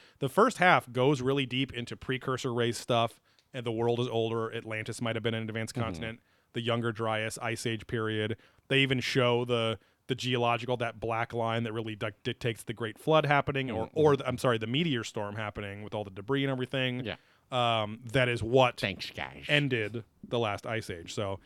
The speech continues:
Speaker 1: um, Geology Jesus returns with new footage on this episode
Speaker 2: Mm-hmm.
Speaker 1: too. So,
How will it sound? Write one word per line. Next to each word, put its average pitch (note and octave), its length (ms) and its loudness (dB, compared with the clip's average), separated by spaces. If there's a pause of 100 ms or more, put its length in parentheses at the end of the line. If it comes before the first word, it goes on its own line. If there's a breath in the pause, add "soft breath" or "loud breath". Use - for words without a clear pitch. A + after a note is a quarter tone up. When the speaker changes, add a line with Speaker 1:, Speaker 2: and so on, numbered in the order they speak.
(260 loud breath)
Speaker 1:
um, G#2 680 -2 (800)
Geology B2+ 360 4
Jesus C3 280 -8
returns G#2+ 380 -6
with G#2 140 -8
new G#2 160 -6
footage G2 280 -8
on F2+ 100 -10
this F2+ 140 -14
episode F2+ 360 -12
Speaker 2:
Mm-hmm. - 180 -8
Speaker 1:
too. E2 80 -16
So, - 180 -8